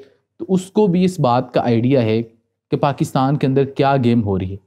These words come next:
जानबूझकर जो हालात है वो ख़राब किए जा रहे हैं, और हालात क्योंकि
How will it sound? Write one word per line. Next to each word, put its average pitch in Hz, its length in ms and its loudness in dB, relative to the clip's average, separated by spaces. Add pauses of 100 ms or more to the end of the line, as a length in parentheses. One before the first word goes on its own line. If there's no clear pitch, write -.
(100)
जानबूझकर 135 880 0
जो 135 120 0
हालात 117 440 0
है 131 60 2
वो 127 100 2
ख़राब 120 440 -2
किए 131 140 2
जा 139 180 2
रहे 123 200 2
हैं, 135 100 -2 (480)
और 135 120 0
हालात 131 480 0
क्योंकि 156 400 0